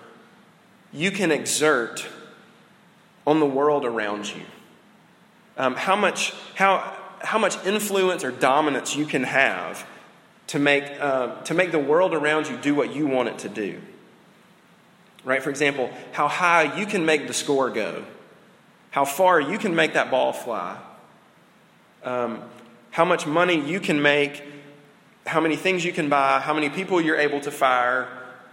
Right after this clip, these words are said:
whatever it is. It's how much strength you can exert for your benefit.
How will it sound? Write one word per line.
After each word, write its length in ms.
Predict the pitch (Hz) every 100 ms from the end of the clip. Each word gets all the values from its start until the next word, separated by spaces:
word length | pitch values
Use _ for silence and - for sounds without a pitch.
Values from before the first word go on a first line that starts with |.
| - - _ _
whatever 300 | 190 180 123
it 60 | 113
is. 320 | 117 - - - - - _ _ _ _ _ _ _ _ _ _ -
It's 120 | 120
how 160 | - 175
much 300 | 185 - -
strength 400 | - 170 208 175
you 100 | 170
can 140 | 170
exert 480 | 135 120 139 120 -
for 160 | - 110
your 220 | 104 127
benefit. 640 | 123 101 - - - -